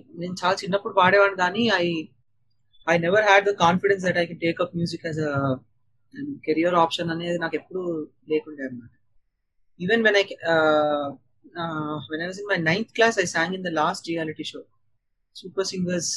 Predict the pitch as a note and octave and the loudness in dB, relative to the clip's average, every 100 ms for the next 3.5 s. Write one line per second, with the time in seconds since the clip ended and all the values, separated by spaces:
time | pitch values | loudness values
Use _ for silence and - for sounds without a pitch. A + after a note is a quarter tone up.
0 | D#3+ D#3 D3+ D3+ _ E3+ F3 - E3+ D#3 | -6 -8 -8 -16 _ -2 -2 -4 -4 -2
1 | C#3+ C3 B2 - C#3 D3+ F3 F3+ E3+ F3 | -2 -2 -4 -10 -10 -10 -6 0 0 0
2 | F3 D#3+ D3 G#3 C#4+ - _ _ _ _ | -2 0 0 -2 -4 -6 _ _ _ _
3 | _ _ _ E3 E3+ | _ _ _ -4 -2